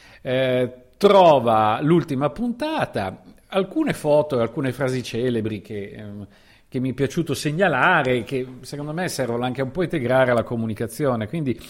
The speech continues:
troverete le fotografie che, che io faccio e con aggiunta delle frasi che possono servire a chi lavora su internet, eh, piuttosto che a chi vuole riflettere un attimo. Quindi c'è,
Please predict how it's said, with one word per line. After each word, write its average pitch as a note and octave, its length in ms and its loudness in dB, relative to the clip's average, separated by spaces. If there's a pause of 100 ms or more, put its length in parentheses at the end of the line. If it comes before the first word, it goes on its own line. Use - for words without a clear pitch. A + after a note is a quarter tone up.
(320)
troverete G3+ 460 4
le C#3+ 100 4
fotografie D#3 680 0
che, B2+ 300 -6
che - 100 -10
io D#3 220 0
faccio C#3+ 720 0 (400)
e B3+ 460 -6
con E4 180 0
aggiunta G3+ 480 2
delle F3+ 260 6
frasi E3 440 4
che C#3+ 100 -2
possono B2+ 240 -2
servire C3 440 -2
a G#2 40 -4
chi - 140 -8
lavora A2 320 0
su A#2 160 -6
internet, C#3+ 640 0
eh, A2+ 200 -2
piuttosto - 400 -10
che F#2+ 80 -6
a - 20 -12
chi - 120 -10
vuole G#2+ 200 -4
riflettere G#2 480 -6
un G2 120 -10
attimo. G2 480 -8
Quindi G2 240 -14
c'è, F#2+ 180 -14